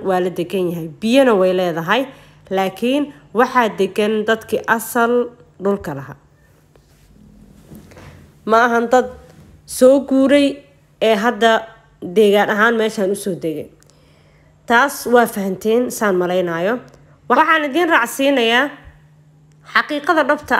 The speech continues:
ah ee marka hore Daar es Salaam laga aaminsanaa iyo maantay sida ay u taalo oo ay tahay. Waxaa jiraan dad ay fursado badan dhaafeen ayagoo fiirinaya.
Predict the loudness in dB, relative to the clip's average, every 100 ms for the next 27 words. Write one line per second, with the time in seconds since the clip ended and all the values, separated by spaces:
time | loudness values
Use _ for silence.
0 | 2 0 -10 -20 _ _ _ _ _ _
1 | -2 0 0 0 0 0 0 -2 0 0
2 | 0 0 0 0 0 -2 -4 -4 -2 -2
3 | -4 -16 _ _ _ _ -4 -2 2 2
4 | 0 -2 -2 -2 -6 -14 -6 -2 0 0
5 | -2 -20 _ _ -2 -2 -2 0 0 0
6 | -2 0 -2 -2 -8 -14 -16 -20 _ -20
7 | _ _ _ _ _ _ _ _ 0 2
8 | 0 0 0 2 0 0 -2 -6 -4 -4
9 | -2 -2 0 -2 -2 -8 -20 _ -6 0
10 | 0 0 -2 -2 -2 0 2 2 -2 -2
11 | -2 -2 -2 -2 -2